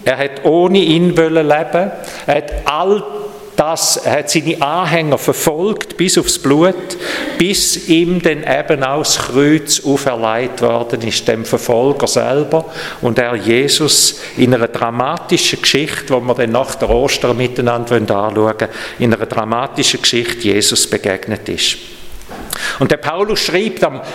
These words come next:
am Anfang vom ersten Korintherbrief, von dem, seinem Brief, den er den Christen zu Korinth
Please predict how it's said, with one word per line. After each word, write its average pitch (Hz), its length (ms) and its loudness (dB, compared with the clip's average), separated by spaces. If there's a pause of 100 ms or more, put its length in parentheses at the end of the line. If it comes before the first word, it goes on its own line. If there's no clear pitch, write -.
(180)
am 135 220 -2
Anfang 170 440 0
vom 156 200 -2
ersten 156 380 2
Korintherbrief, 170 1120 0 (200)
von 131 120 2
dem, 127 240 -2 (100)
seinem 127 220 0
Brief, 151 360 0
den 143 160 0
er 120 80 0
den 123 120 0
Christen 143 460 0
zu - 100 -2
Korinth 143 580 0